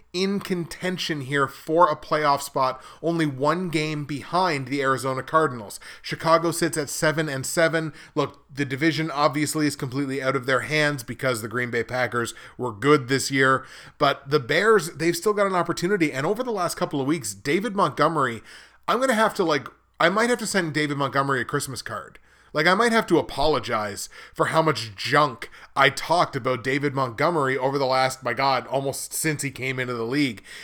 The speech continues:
because he has been a monster the last couple of weeks.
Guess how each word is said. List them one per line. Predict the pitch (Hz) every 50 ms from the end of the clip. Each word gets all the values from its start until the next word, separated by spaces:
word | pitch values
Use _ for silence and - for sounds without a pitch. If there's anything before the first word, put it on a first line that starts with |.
| - -
because | - 139 135 151 135 -
he | - 190 233
has | 208 180 156 139 113
been | 143 139 127
a | 113 110
monster | 110 104 107 113 113 120 123 139 147 143 - - - 131 120 104 92 - - - - -
the | 131 131
last | 127 123 117 107 - -
couple | - 139 131 - 127 123 120
of | 120
weeks. | 120 120 113 107 -